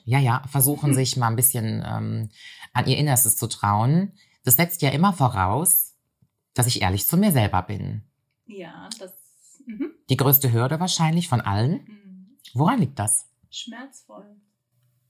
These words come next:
Speaker 2: Es ist sehr, sehr schmerzvoll, zu entdecken, dass man vielleicht ein Leben lang einen Eindruck von sich hatte, was gar nicht so stimmt, was gar nicht so sein kann. Es ist schmerzvoll zu erfahren, dass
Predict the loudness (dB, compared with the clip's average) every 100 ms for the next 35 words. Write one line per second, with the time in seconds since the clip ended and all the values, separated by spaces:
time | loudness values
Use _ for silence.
0 | _ -12 -8 -8 -8 -6 -6 -8 -10 -8
1 | -8 -10 -12 -16 -16 -18 -20 -20 -20 -8
2 | -4 -2 -2 -4 -4 -6 -10 -8 -10 -10
3 | -10 -10 -12 -14 -14 -8 -4 -2 -2 -4
4 | -6 -6 -6 -6 -8 _ -20 -20 -20 -20
5 | _ _ -2 0 2 4 4 2 -4 -6
6 | -6 -4 -6 -6 -10 -8 -6 -4 -6 -6
7 | _ _ _ _ _ _ -6 -6 -6 -8
8 | -6 -8 -8 -8 -4 -2 -2 -4 -14 -20
9 | _ _ _ -6 -4 -4 -6 -6 -4 -6
10 | -6 -6 -4 -2 0 -2 -4 -12 -16 -14
11 | -16 -20 _ _ _ _ -6 -4 -2 -2
12 | -2 -2 -4 -4 -6 -4 -4 -4 -8 -10
13 | -10 -6 -6 -4 -6 -4 -4 0 -2 -4